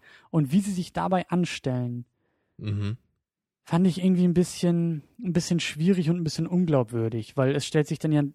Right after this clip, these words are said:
Speaker 1: dann irgendwie im Laufe der Zeit heraus, dass zumindest diese Tess das schon seit zwei Jahren macht und dafür halt einfach echt extrem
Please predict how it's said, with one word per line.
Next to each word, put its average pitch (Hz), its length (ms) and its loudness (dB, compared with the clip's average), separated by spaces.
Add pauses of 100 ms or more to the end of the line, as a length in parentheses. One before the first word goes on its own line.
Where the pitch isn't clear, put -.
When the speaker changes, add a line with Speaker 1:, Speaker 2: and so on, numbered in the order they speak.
(120)
Speaker 1:
dann 156 320 0
irgendwie 156 220 0
im 147 120 0
Laufe 147 200 0
der 151 100 0
Zeit - 180 -8
heraus, 147 260 0
dass - 180 -8
zumindest 143 500 0
diese 131 200 -8
Tess - 340 -4
das 147 160 -6
schon 147 160 -6
seit 127 160 -6
zwei - 180 -4
Jahren 131 320 -2
macht 190 400 -4 (580)
und 156 440 2 (100)
dafür 156 460 0
halt 151 240 -2
einfach 151 420 -4
echt - 380 -10
extrem 156 840 -2